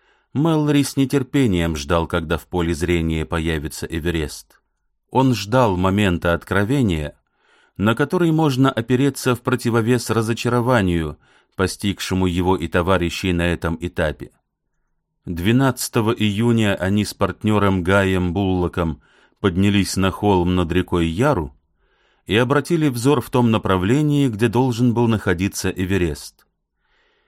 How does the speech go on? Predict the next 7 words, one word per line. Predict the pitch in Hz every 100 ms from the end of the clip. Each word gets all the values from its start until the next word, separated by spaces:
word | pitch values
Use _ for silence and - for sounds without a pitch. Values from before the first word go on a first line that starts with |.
| _
В | _ -
течение | 104 - 107 98 90
следующего | 85 92 95 82 82 - 78 82
часа | - 127 - 78 - _ _ _ _ _
облака | 90 87 113 117 151
постепенно | - 120 117 - 131 123
расступались, | 127 123 - 135 131 104 82 73 -